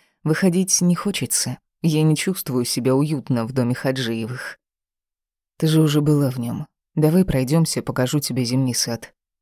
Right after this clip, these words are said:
На улице холодно. Эльдар может простыть. Грешник забирает переноску с сыном,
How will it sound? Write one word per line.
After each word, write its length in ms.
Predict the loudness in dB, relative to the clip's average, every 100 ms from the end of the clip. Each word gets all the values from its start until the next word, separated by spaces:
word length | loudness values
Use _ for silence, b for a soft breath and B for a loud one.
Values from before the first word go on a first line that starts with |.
| _ -8
На 220 | -2 2
улице 340 | 2 2 -2
холодно. 480 | -2 0 0 -2 -6 -8 _ -2
Эльдар 400 | 0 2 2 4
может 300 | 2 -2 -2
простыть. 560 | -2 -2 -2 -4 -6 _ _ _ _ -2
Грешник 500 | 0 2 0 -2 0
забирает 560 | 0 2 2 2 -2 -2
переноску 580 | 0 2 0 -2 -4
с 40 | -4
сыном, 440 | 0 4 4 2